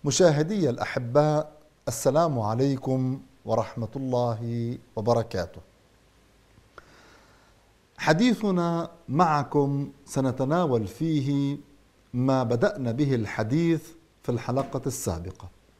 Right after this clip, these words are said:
ونتناول فيه أبرز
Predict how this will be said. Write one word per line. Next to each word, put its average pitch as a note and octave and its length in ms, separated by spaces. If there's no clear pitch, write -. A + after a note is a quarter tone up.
ونتناول C#3 1700
فيه D#3+ 720
أبرز D#3 760